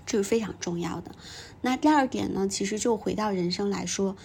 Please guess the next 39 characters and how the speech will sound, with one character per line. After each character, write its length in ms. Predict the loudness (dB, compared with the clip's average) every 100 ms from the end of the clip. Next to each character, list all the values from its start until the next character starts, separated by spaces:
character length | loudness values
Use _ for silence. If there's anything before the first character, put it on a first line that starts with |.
| -16 -6
其 160 | -2
实 120 | 2 4
每 200 | 4 4
一 40 |
个 140 | 4
年 240 | 4 4 4
龄 160 | 4
有 100 | 4
每 200 | 4 2
一 20 | 2
个 160 | 2
年 240 | 4 4 4
龄 220 | 2 2
它 240 | 0 -2
的 140 | 0 2
那 200 | 2 0
个 320 | 0 -2 -2 -10 -20 -8 -2
不 100 | 0
同 240 | 2 2
阶 180 | 4 4
段 220 | 4 2
的 140 | 2
使 240 | 2 0 0
命。 280 | 0 0 -2 -10 -20 -20 -20 -20 -6
嗯， 140 | -2 4
当 220 | 8 8
你 160 | 6 4
二 160 | 4
十 180 | 6 4
多 180 | 4 2
岁 160 | 2 2
的 120 | 2
时 160 | 0
候， 140 | 0 2
你 120 | 2
要 160 | 2 0
去 200 | -4 -4
学 280 | -2 0
习， 340 | 4 4 4